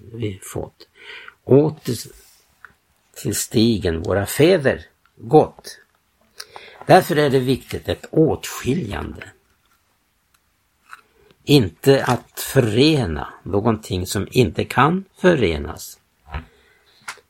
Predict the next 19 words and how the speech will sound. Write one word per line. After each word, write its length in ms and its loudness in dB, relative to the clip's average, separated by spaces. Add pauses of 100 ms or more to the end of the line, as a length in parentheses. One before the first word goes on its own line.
(220)
Och 120 4
det 60 4
var 140 4
det 300 0
budskapet 640 -2
som 300 -4 (460)
Jesus 420 -4
gav 480 2
till 160 -2
människorna. 760 -4 (1400)
Han 440 -2 (480)
sa 380 0
detta, 420 -2
att 280 -10
mitt 280 -2
budskap, 540 -4 (180)
det, 540 -6 (1500)
eh, 680 -8 (1160)
kommer 720 -2